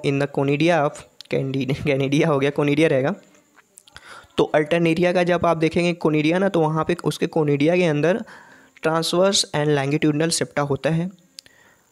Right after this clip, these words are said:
बीटी brinjal has been developed from, तो बीटी brinjal जैसे Bacillus thuringiensis एक सॉइल bacterium था, तो उससे एक राई जीन को निकाल के हम plant में introduce करते थे, जिसके द्व-, द्वारा plant के अंदर जो होता है pest से resistant develop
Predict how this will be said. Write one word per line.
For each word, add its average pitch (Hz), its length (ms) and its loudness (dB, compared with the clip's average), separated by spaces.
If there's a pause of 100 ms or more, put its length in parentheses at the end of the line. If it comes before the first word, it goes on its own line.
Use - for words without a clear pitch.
(120)
बीटी 160 320 0
brinjal 180 340 2
has 170 260 2
been 165 200 0
developed 131 300 0
from, 135 220 -4
तो 151 100 0
बीटी 160 280 0
brinjal 160 280 0
जैसे 151 260 0
Bacillus 147 600 0
thuringiensis 139 760 -2
एक 139 140 -4
सॉइल - 640 -4
bacterium 143 540 0
था, 175 360 -4
तो 151 100 2
उससे 143 260 0
एक 151 120 -2
राई 147 220 2
जीन 151 180 0
को 151 100 0
निकाल 143 300 0
के 147 100 -2
हम 151 140 0
plant 139 360 -2
में 143 100 -2
introduce 139 360 -4
करते 135 360 -4
थे, 156 160 -2
जिसके 151 340 -6
द्व-, - 280 -4
द्वारा 180 280 0 (400)
plant 151 300 0
के 156 80 0
अंदर 151 200 2
जो 151 140 2
होता 151 220 0
है 180 80 0
pest 160 400 0
से 165 100 2
resistant 135 540 0
develop 127 240 2